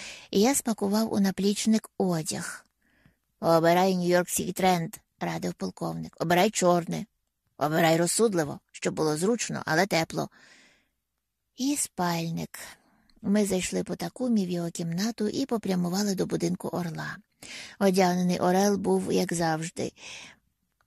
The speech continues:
І мені подумалось, що у нього в шафі, мабуть, висить тридцять однакових білих сорочок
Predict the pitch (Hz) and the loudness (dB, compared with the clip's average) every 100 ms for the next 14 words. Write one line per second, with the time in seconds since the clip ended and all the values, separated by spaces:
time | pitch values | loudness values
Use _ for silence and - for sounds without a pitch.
0 | _ 214 214 240 254 240 254 240 233 220 | _ 4 4 2 0 -2 2 2 0 -2
1 | - 214 214 220 214 202 - 269 220 202 | -4 0 2 2 0 -2 -6 -4 -2 0
2 | 214 214 214 - 196 202 226 - 247 220 | 0 -2 -4 -4 -4 -2 0 0 -2 -2
3 | - - _ _ 208 208 277 - - 180 | -6 -8 _ _ 0 0 -2 -4 -6 -6
4 | - - 196 - 175 175 196 247 214 190 | -8 -4 -4 -4 -6 -4 -2 -2 -2 -2
5 | 175 190 185 180 - 175 196 - 190 | -2 0 0 0 -4 -4 -4 -4 -6